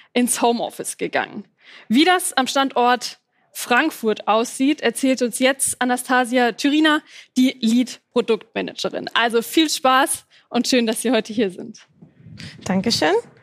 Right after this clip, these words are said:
Speaker 2: Hallo zusammen, ich freue mich, hier zu sein. Erstmal möchte ich mich kurz vorstellen. Ich bin die Anastasia Reif, geboren Thüriner, vor zwei Tagen mein Name geändert, aber okay, ich bin auch so agil wie unsere Unternehmen.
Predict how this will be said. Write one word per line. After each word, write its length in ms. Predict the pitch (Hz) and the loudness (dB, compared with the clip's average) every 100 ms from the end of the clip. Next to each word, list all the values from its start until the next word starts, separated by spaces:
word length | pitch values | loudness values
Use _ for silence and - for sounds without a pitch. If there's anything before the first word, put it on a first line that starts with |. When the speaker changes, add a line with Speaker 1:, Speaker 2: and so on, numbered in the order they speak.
| _ _ - - | _ _ -14 -2
Speaker 2:
Hallo 180 | 220 233 | 0 2
zusammen, 460 | 233 196 226 254 | 0 2 2 2
ich 140 | 220 - | -2 2
freue 180 | 240 | 2
mich, 260 | 220 233 - | 2 0 0
hier 320 | 220 - 269 | -4 0 0
zu 140 | 277 277 | 0 -2
sein. 380 | 254 262 269 262 | 2 2 2 0
Erstmal 300 | 220 - 208 | -2 0 2
möchte 260 | 208 220 | 2 0
ich 100 | 208 | 0
mich 240 | 214 214 - | 0 0 0
kurz 240 | 214 202 | -4 -4
vorstellen. 640 | - 214 - 285 294 311 - - - - | -2 -2 0 0 2 0 -4 -18 -20 -4
Ich 160 | - | 0
bin 180 | 233 240 | 2 2
die 160 | 269 - | 2 2
Anastasia 580 | 247 247 247 233 220 | 2 2 2 2 2
Reif, 340 | 208 226 277 - | 2 4 2 0
geboren 340 | 208 208 214 | 0 2 2
Thüriner, 480 | - 214 247 269 277 | 0 0 2 2 2
vor 180 | 277 220 | 0 -2
zwei 220 | 247 226 | 0 0
Tagen 320 | 208 214 240 - - _ | 0 -2 -2 -4 -18 _
mein 160 | 196 202 | 0 2
Name 220 | 233 285 | 2 2
geändert, 460 | 247 233 247 269 | 0 0 2 0
aber 240 | - 196 - | 0 0 -2
okay, 320 | 202 226 262 247 | 0 2 2 0
ich 100 | - | -2
bin 140 | 208 | 0
auch 180 | 214 240 | 0 0
so 180 | 220 208 | 0 0
agil 460 | 208 202 247 277 | 0 0 0 0
wie 220 | 214 240 240 | -2 0 2
unsere 360 | 233 226 220 | 0 2 0
Unternehmen. 600 | 226 220 226 190 175 170 | 0 0 2 2 0 -6